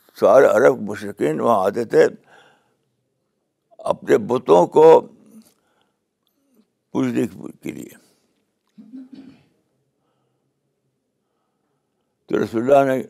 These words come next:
وہاں پر کوئی پروٹیسٹ نہیں کیا اور اپنا پیغام شروع کر دیا، پیسفل،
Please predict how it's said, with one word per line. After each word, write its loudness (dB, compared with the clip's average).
وہاں -4
پر -10
کوئی -4
پروٹیسٹ -4
نہیں -4
کیا -4
اور -2
اپنا -2
پیغام -6
شروع -14
کر -10
دیا، -16
پیسفل، -8